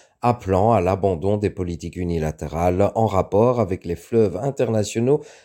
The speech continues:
et l'engagement envers le droit international, y compris donc l'accord de principe signé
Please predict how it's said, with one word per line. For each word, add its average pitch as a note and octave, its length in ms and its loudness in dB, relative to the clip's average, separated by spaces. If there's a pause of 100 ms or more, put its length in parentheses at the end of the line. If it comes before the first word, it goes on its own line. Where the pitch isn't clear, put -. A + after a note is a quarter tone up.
(120)
et D3 200 4
l'engagement B2 880 2
envers G#2 380 -2
le F2 120 0
droit G2+ 260 -4
international, D2+ 720 -6
y F2 60 -6
compris D#2 380 -8
donc C#2+ 220 -12
l'accord E2 420 -2
de D#2 100 -4
principe A#2 480 -4
signé A#2 440 0